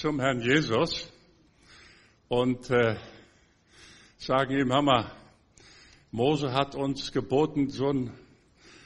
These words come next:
so eine Schlampe, die wir gerade beim Ehebruch erwischt haben, zu, äh, steinigen. Was sagst du denn?“ Ja, Jesus fragt nicht: „Und wo habt ihr den Mann gelassen?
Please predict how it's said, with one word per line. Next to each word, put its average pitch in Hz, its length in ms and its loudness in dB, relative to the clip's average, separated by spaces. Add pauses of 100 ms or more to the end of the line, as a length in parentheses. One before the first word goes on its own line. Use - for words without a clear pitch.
(120)
so - 160 -6
eine 135 180 0
Schlampe, 147 560 0
die 131 160 -2
wir 127 140 0
gerade 131 320 2
beim 127 380 0 (260)
Ehebruch 143 480 -2
erwischt 123 460 -8
haben, 131 360 -4 (840)
zu, 135 560 -4
äh, 120 400 2 (180)
steinigen. 117 760 0
Was 127 220 -2
sagst 160 260 -6
du 202 140 -2
denn?“ 87 280 -2 (1500)
Ja, 95 360 2 (1040)
Jesus 113 440 -4
fragt 120 400 0
nicht: 135 200 0
„Und 117 180 -2
wo 123 120 4
habt 120 220 4
ihr 120 80 6
den 107 200 4
Mann 107 220 4
gelassen? 120 560 4